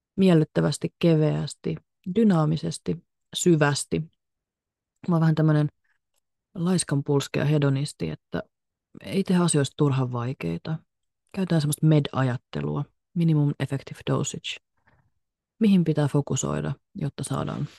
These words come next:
niin sanotusti laajempia, suurimpia tuloksia. Ja siihen pyrin työssäni.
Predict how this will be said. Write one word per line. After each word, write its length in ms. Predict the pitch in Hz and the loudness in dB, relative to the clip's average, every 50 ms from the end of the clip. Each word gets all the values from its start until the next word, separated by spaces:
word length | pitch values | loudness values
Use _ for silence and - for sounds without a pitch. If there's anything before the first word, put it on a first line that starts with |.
| _ _ _ _ _ _ _ _ _ _ _ _ _ _ _ _ _ _ _ _ _ _ _ _ _ _ _ _ _ | _ _ _ _ _ _ _ _ _ _ _ _ _ _ _ _ _ _ _ _ _ _ _ _ _ _ _ _ _
niin 180 | - 170 165 165 | -6 -4 -4 -2
sanotusti 580 | 156 151 147 156 - 156 - - - 160 143 - _ _ _ _ _ _ _ _ _ _ _ _ _ - | -2 -4 -6 -4 -6 -10 -10 -10 -10 -10 -10 -10 _ _ _ _ _ _ _ _ _ _ _ _ _ -8
laajempia, 880 | - 156 151 151 147 151 151 147 147 143 147 165 - 156 147 143 151 | -4 -2 0 0 0 0 0 0 -2 -2 -4 -4 -4 -6 -4 -4 -4
suurimpia 600 | - - 156 147 143 143 147 160 165 - 143 139 - | -4 -2 -2 -2 0 -2 -2 -4 -4 -4 -6 -4 -2
tuloksia. 580 | - 135 131 131 156 - - - - - 139 147 - _ _ _ - - 196 175 | 0 0 0 0 -4 -6 -8 -8 -6 -6 -6 -6 -8 _ _ _ -12 -8 -6 -4
Ja 80 | 170 | -4
siihen 340 | - - 175 160 143 139 143 | -4 -4 -2 -2 -2 -2 -4
pyrin 340 | - 147 143 131 123 139 143 - _ _ _ _ - | -4 -4 -4 -2 -2 -4 -6 -8 _ _ _ _ -8
työssäni. 540 | - - 78 147 - - - 143 160 156 - | -4 -4 -2 -2 -4 -4 -4 -2 -2 -4 -4